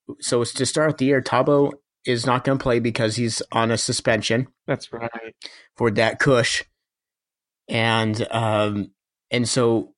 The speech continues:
Speaker 1: uh, Georges Niang has a chance if Jay Crowder ain't it,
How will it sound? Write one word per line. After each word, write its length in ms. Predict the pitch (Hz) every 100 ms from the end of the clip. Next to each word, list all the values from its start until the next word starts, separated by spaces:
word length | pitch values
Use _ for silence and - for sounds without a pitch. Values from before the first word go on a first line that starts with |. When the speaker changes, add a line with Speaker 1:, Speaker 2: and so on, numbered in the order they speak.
| -
Speaker 1:
uh, 340 | 120 107 98 95
Georges 500 | - 131 147 160 147
Niang 520 | 131 135 185 123 120
has 420 | 113 - 117 113
a 60 | 117
chance 420 | - 160 139 117
if 80 | 104
Jay 200 | 120 120
Crowder 500 | - 131 139 117 107 - _ -
ain't 220 | 117 123
it, 360 | 156 113 -